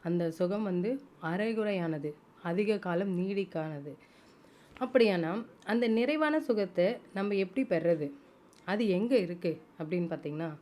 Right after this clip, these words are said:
அது வெளியே எங்கும் இல்ல, நம்ம மனசுக்குள்ளேயே தான் இருக்குது. அதை நம்ம கண்டுகொள்வதற்கு காடு செல்ல வேண்டியதில்லை, கடும் தவமும் நம்ம செய்ய தேவையில்லை,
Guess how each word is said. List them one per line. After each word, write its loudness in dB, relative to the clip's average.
அது -2
வெளியே 0
எங்கும் 0
இல்ல, 2
நம்ம -6
மனசுக்குள்ளேயே 0
தான் -2
இருக்குது. -4
அதை 4
நம்ம 4
கண்டுகொள்வதற்கு 2
காடு 2
செல்ல 2
வேண்டியதில்லை, 0
கடும் 0
தவமும் 0
நம்ம 0
செய்ய -2
தேவையில்லை, 0